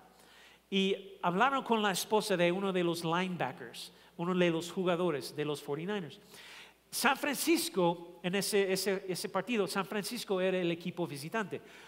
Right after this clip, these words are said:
porque tenían que jugar en el estadio de los Águilas de, de, de Filadelfia, el equipo de casa.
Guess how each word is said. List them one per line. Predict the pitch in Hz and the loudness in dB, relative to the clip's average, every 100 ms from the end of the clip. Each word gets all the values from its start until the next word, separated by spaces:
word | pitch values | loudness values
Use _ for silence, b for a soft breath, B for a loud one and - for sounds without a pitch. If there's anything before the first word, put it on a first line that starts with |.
| B B | B B
porque | 185 190 180 | 4 4 4
tenían | 185 190 214 | 2 0 0
que | 220 220 | 2 2
jugar | 233 202 180 175 - B B - | 4 4 4 2 -8 B B -2
en | 175 | 2
el | 180 | 2
estadio | 175 214 185 185 185 | 2 6 6 8 6
de | 180 | 4
los | 175 175 - | 2 0 2
Águilas | 196 196 160 117 - - | 2 2 0 -2 -8 -8
de, | 151 156 | -2 -2
de, | 156 151 143 | 0 -2 -2
de | 156 | -2
Filadelfia, | 180 180 185 214 - 139 | 2 2 4 0 0 -6
el | 139 | -6
equipo | 175 170 175 170 - 151 | -8 -4 -2 -2 -6 -8
de | 160 | -4
casa. | 214 220 123 | -2 -4 -4